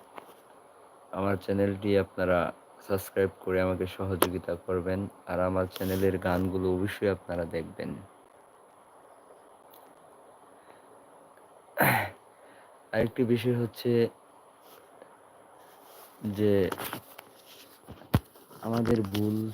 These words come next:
সকলেরই হয়ে থাকে, যে আজকে আমরা চলার পথে মানুষ,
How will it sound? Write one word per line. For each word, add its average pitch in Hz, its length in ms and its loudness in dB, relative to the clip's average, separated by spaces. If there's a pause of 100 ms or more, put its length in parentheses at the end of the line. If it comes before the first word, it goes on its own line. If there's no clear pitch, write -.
(140)
সকলেরই 110 500 0
হয়ে 95 260 -2
থাকে, - 360 -10 (1400)
যে 98 220 -2
আজকে 110 420 -2 (380)
আমরা 98 240 -4
চলার 101 360 -4
পথে 98 420 -10 (1900)
মানুষ, 104 460 0